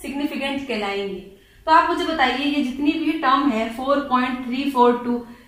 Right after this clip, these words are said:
इनमें से कोई भी ज़ीरो नहीं है ना, सारे नॉन ज़ीरो हैं, तो हम इन, इन सभी को काउंट करेंगे। अगर आपसे अब इस टर्म को कोई देखे, कोई पूछ ले कि भाई बताओ कितने सिग्निफिकेंट नंबर है, तो आपको क्या करना है, काउंट करना है वन, टू, थ्री, फ़ोर।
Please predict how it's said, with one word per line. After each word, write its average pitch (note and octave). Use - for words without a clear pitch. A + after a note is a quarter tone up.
इनमें D4
से F4+
कोई E4
भी F4
ज़ीरो C#4
नहीं F4
है D#4
ना, D#4
सारे D4
नॉन D#4
ज़ीरो D#4+
हैं, F4+
तो D4+
हम D4+
इन, D#4+
इन D#4+
सभी D4
को F4
काउंट A#3
करेंगे। -
अगर C#4+
आपसे E4
अब D4+
इस D4+
टर्म C#4
को D4
कोई C#4
देखे, A#3
कोई B3
पूछ B3+
ले G#3+
कि -
भाई C#4
बताओ C#4
कितने F4
सिग्निफिकेंट D4+
नंबर B3
है, B3
तो C#4+
आपको C4+
क्या D4+
करना A#3+
है, A#3
काउंट C#4
करना G#3+
है C#4
वन, A#3+
टू, B3
थ्री, C4
फ़ोर। B3